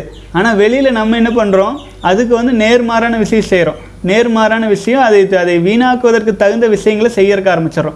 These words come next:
அப்படி செஞ்சிடும் போது என்ன ஆகுங்க? அது நமக்கு வந்து சைடு எஃபெக்ட்ஸ் வருது. இந்த சைடு எஃபெக்ட்ஸை கடைசியில ப்ளூ பால் எஃபெக்ட் அப்படியெல்லாம் வர்றக்க ஆரம்பிச்சிரும். ஆகவே இது போன்ற சூழ்நிலைகளை வந்து கொஞ்சம் தவிர்க்கறதுக்கு முயற்சி பண்ணுங்க.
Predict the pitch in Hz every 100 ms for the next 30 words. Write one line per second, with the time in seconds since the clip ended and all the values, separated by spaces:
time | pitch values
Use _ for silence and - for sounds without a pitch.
0 | - - - 151 190 185 190 202 220 196
1 | 202 202 185 175 165 160 202 311 - -
2 | - 180 208 202 208 208 220 262 214 214
3 | 208 226 220 226 202 185 156 151 - -
4 | - 196 196 202 220 247 240 233 262 262
5 | 208 185 233 202 214 226 220 214 196 196
6 | 190 226 190 190 202 190 185 190 185 175
7 | 170 170 185 285 - - - 165 175 240
8 | 240 196 214 214 254 302 - 220 226 220
9 | 208 196 190 180 185 240 254 202 180 165
10 | 165 240 262 254 240 247 214 214 220 196
11 | 185 185